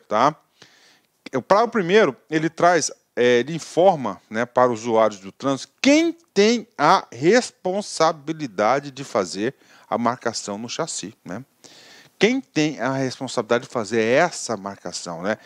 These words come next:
É claro, professor, quem que é o cara mais estra-, é, quem que deve ser, tirando o código, mais apropriado? Cara, tem que ser quem? Tem que ser o próprio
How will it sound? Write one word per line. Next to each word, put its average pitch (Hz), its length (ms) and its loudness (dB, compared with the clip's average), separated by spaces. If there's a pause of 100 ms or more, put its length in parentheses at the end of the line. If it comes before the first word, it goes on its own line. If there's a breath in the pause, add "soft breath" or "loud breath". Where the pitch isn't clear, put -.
(200 loud breath)
É - 100 -18
claro, 226 380 4 (280 soft breath)
professor, 185 520 0 (280 soft breath)
quem 233 220 -2
que 233 140 0
é 220 40 8
o 208 60 2
cara 196 260 2
mais 202 280 4
estra-, 175 420 0
é, 139 140 6
quem 226 180 -4
que 226 140 -4
deve 175 320 2
ser, 175 340 0
tirando 202 440 2
o 214 60 -4
código, 165 480 2
mais 180 240 2
apropriado? 131 580 0
Cara, 180 300 2
tem 156 200 -6
que - 80 -4
ser 214 140 -2
quem? 127 200 -4
Tem 185 160 -2
que - 80 -2
ser 240 400 6 (480 soft breath)
o 175 100 -2
próprio 190 600 6